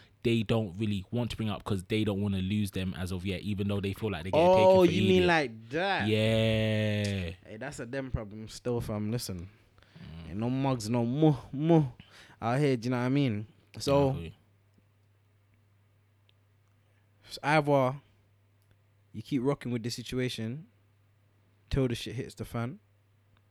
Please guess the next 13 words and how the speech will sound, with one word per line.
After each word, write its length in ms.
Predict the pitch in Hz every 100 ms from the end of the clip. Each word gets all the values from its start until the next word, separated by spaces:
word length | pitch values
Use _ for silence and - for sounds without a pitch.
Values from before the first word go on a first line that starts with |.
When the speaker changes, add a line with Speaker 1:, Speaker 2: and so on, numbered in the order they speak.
| _ _ _ _ _ _ _ _ _ - _ _ _ _ -
Speaker 2:
or 440 | 123 120 123 - - _ _ _ _ _ _ _ _ _
you 160 | 117 120
leave 220 | 165 214
the 80 | 131
situation. 640 | - - 110 107 - 76 - _ _ _ _ _ _ _ _ _ _ _ _ -
There 160 | 127 -
isn't 420 | 147 135 131 110 _ -
really 500 | 123 139 135 127 117
much 360 | 113 123 135 -
else 260 | 139 147 -
you 80 | 127
can 220 | 127 117
do. 300 | 156 160